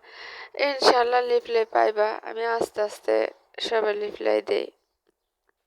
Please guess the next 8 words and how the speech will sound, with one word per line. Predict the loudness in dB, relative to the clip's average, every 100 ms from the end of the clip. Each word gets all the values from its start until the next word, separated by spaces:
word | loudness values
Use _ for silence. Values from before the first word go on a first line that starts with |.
| _ _ _ _ _ _ _ _ _ -20 _ -20 -20 -20 _ -4
আর | -2 0 -4 -8 _ _ _ _ _ _ _ _ _ -2 2 4 2 -4
অনেকে | -6 -6 -6 -2
বলে | 2 2 2
ভিডিওতে | -2 -2 2 2 2
ভিউজ | -4 0 0 0 -2
পাই | 0 0 0
না | -4 -4
আপু, | -6 -6 -4